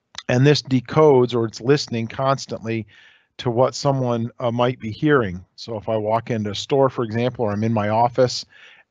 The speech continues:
and the radio's on, uh, and I'm carrying one of these meters, it registers that that's what I'm listening to, or I'm in my car, I'm in my home.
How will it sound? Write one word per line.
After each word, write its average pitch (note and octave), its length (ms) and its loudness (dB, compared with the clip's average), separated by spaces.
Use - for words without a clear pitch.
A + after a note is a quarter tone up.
and G2+ 160 -4
the G#2 80 -2
radio's B2+ 480 6
on, A2+ 380 0
uh, G#2+ 360 0
and A2+ 180 -2
I'm A2+ 220 0
carrying B2+ 440 2
one A2+ 140 -2
of G#2 60 -4
these G#2 220 -8
meters, B2 360 2
it B2 100 -4
registers A#2+ 680 0
that G#2 120 -14
that's A2+ 300 -4
what A2 80 -4
I'm A2+ 120 -2
listening A2+ 320 -2
to, - 120 -10
or G2+ 100 -4
I'm G2+ 120 -2
in G#2 80 0
my G2 120 -2
car, F#2+ 420 -4
I'm G2 120 -2
in F#2 100 -2
my F2 120 -2
home. F#2+ 400 2